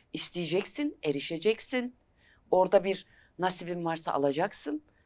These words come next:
Tekamül planında orada bir sıkıntı varsa onu da dibine kadar yaşayacaksın. Reddetmeden burayı da yaşayacaksın, burayı da yaşayacaksın. Hepsini yaşadıktan sonra belki o tatminden sonra göz bu tarafa geçip iyi de sanki hala bir boşluk var,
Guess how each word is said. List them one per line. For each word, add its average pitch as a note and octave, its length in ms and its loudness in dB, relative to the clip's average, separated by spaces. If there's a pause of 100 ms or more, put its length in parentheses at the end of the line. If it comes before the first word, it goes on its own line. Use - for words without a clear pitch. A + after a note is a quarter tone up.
(120)
Tekamül F#3 440 4
planında F3 520 0
orada E3 320 4
bir F3 80 -4
sıkıntı E3 460 -4
varsa E3 300 8
onu D#3+ 160 0
da D#3+ 120 2
dibine E3 300 -2
kadar D#3 260 2
yaşayacaksın. E3+ 840 -2 (380)
Reddetmeden D3+ 680 6
burayı F3+ 240 2
da F3 60 0
yaşayacaksın, D3 560 -4
burayı G#4+ 200 2
da - 40 -4
yaşayacaksın. - 640 -8 (440)
Hepsini F#4 400 -6
yaşadıktan F#3+ 600 0
sonra D#3+ 400 -2 (360)
belki E3+ 260 8
o E3 80 -2
tatminden F3+ 560 0
sonra A#3 460 2 (320)
göz F3+ 280 0
bu - 60 -12
tarafa D#3+ 320 2
geçip D#3 320 -2 (360)
iyi E3+ 180 -6
de F3 180 2 (320)
sanki E3+ 360 -4
hala E3+ 400 4
bir D#3+ 140 -6
boşluk D#3+ 400 -2
var, D#3+ 220 2